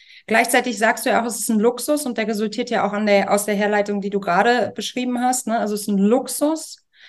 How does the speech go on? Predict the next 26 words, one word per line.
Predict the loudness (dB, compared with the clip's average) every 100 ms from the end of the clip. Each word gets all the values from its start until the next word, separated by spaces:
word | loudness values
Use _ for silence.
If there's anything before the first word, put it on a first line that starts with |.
| -8
sich | -6
das | -4 -2
auch | -2
leisten | 0 0 0 -2 -4
zu | -6 -4
können, | 0 0
weil | 4 4
ja |
jetzt | 4 0
nicht | -4 -2
jedes | 0 0
Unternehmen | -4 -4 -2 0 2
sagt | 4 4 2
oder | 2 2 -2 _ _
sagen | -4 -2 0
kann, | 2 4 4 2
natürlich, | -2 -4 -2 -2 -4
du | -6
kriegst | -6 -6 -4
jetzt | -4 -6
eine |
Vier-Tage-Woche | -2 -2 2 2 2 0 -2
bei | -4 -4 -2
gleicher | 2 2 0
Bezahlung, | -6 -6 -4 -2 -2 -4 -8 -6
ne? | -2 0